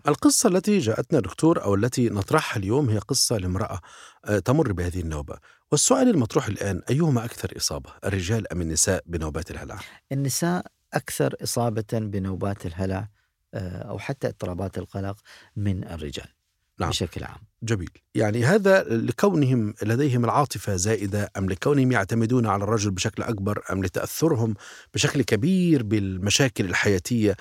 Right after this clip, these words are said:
Speaker 1: أم لأن الرجل، آه، مطلوب منه أن يتحمل المسؤولية، وبالتالي هو يواجه المشاكل بشكل أقوى وبشكل صلب، والتعامل الداخلي،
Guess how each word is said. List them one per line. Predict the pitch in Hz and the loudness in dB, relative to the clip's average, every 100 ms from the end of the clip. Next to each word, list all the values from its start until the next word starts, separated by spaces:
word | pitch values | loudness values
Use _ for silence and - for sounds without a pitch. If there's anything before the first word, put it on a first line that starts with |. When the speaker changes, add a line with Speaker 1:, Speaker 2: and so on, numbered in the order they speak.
| - - - - | -8 -18 -12 0
Speaker 1:
أم | 143 170 160 - | 2 4 0 0
لأن | 113 123 175 | 0 4 4
الرجل، | 143 170 160 151 - - | 4 4 4 0 -2 -4
آه، | 107 - | -4 2
مطلوب | 147 - 233 175 | 2 4 4 4
منه | 180 180 151 | 4 2 2
أن | 135 | 2
يتحمل | 131 - 175 147 | 2 2 2 4
المسؤولية، | 123 107 - 107 143 | 2 2 0 0 4
وبالتالي | 151 131 - 160 160 | 4 4 2 2 4
هو | 131 143 | 4 4
يواجه | 139 143 170 120 | 4 4 4 2
المشاكل | 110 113 - 143 | 0 2 2 2
بشكل | 113 101 - - | 0 0 -2 -2
أقوى | 131 - 101 | -2 0 0
وبشكل | 95 - 117 107 | 0 -2 -2 0
صلب، | - 131 95 - - - - | 2 2 0 -8 -20 -20 -4
والتعامل | 95 - 131 135 110 | 0 4 4 4 2
الداخلي، | 90 101 90 - 135 92 | 0 -2 -2 0 0 -2